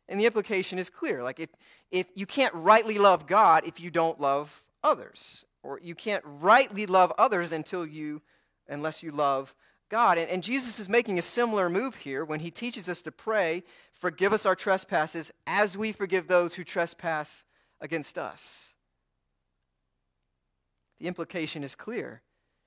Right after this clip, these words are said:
Until you or, or I realize and accept what God has done for us in terms of forgiveness, we're gonna struggle to, to extend it to others.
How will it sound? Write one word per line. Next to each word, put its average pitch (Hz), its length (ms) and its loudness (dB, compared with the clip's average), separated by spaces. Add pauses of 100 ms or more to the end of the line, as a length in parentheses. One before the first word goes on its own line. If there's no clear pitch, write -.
(140)
Until 180 320 -6
you 208 580 -4 (140)
or, 156 220 -4
or - 240 -2
I 165 520 0 (580)
realize 208 720 2
and 165 140 -6
accept - 420 -2
what 165 320 -2
God 180 220 -8
has 170 240 -6
done 180 280 -2
for 180 240 -6
us 147 180 -4
in 147 80 -10
terms 165 260 -6
of 143 80 -8
forgiveness, 175 720 -8 (520)
we're 156 160 -10
gonna 208 260 -2
struggle 147 680 -6 (580)
to, 156 120 -10
to - 180 -12
extend 160 460 -10
it 127 120 -10
to - 140 -14
others. 120 480 -12